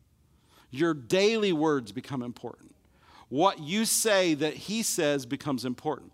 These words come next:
Now, what I don't want you to do is get all tight and wound up, you know, and, and become somebody, your best friend's mouth monitor. Just monitor your own mouth, unless you've given somebody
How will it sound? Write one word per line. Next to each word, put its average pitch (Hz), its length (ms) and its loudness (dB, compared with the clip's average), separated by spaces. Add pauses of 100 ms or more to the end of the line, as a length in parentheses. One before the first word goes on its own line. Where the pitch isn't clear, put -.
(380)
Now, 240 180 -4
what 254 100 0
I 240 100 0
don't 240 280 -2
want 170 200 -8
you 147 100 -2
to 151 80 0
do 139 200 -4
is 139 100 -4
get 196 160 -10
all 175 240 2
tight 156 480 -4
and 120 140 -10
wound 147 400 -2
up, 143 340 -2 (1700)
you 127 100 -12
know, 131 280 -4 (840)
and, 147 220 0
and 147 120 -6
become 180 520 2 (160)
somebody, 175 480 2
your 156 200 0
best 160 280 2
friend's 165 300 0
mouth 170 300 2
monitor. 120 500 -2 (600)
Just 269 180 -4
monitor 202 380 2
your 151 140 4
own 170 180 4
mouth, - 500 -6 (540)
unless 202 300 2
you've 202 120 -2
given 196 280 2
somebody 170 680 2